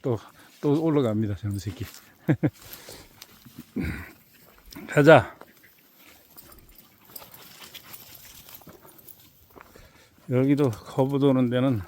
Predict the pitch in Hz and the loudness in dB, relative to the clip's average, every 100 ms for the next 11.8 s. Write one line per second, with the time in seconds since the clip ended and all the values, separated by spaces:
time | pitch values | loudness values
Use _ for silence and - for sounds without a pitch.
0 | - _ - - - - - - - - | -16 _ -20 -20 -20 -20 -20 -20 -20 -20
1 | - - 123 - 147 - - - - - | -20 -16 -16 -12 -14 -14 -18 -14 -12 -8
2 | 127 127 131 - - - - - - - | -6 -4 -6 -8 -14 -14 -18 -20 -18 0
3 | 156 156 175 139 147 123 123 123 - 123 | 2 2 0 0 0 0 0 -2 -2 -2
4 | 117 95 - - - _ - - - - | 0 -4 -8 -20 -20 _ -20 -20 -20 -20
5 | - _ 120 113 123 123 101 - - _ | -20 _ -6 0 2 2 2 -4 -20 _
6 | _ _ _ _ _ _ _ _ _ _ | _ _ _ _ _ _ _ _ _ _
7 | _ _ _ - 101 107 117 95 - - | _ _ _ -16 -8 -2 -2 -2 -10 -20
8 | _ _ _ _ - - - - - - | _ _ _ _ -16 -16 -18 -20 -20 -20
9 | - - - - - - - - - - | -18 -18 -18 -20 -20 -20 -20 -20 -20 -20
10 | - _ - - - - - _ - _ | -20 _ -20 -20 -20 -20 -20 _ -20 _
11 | - - - 117 123 135 147 | -20 -20 -8 -2 2 4 4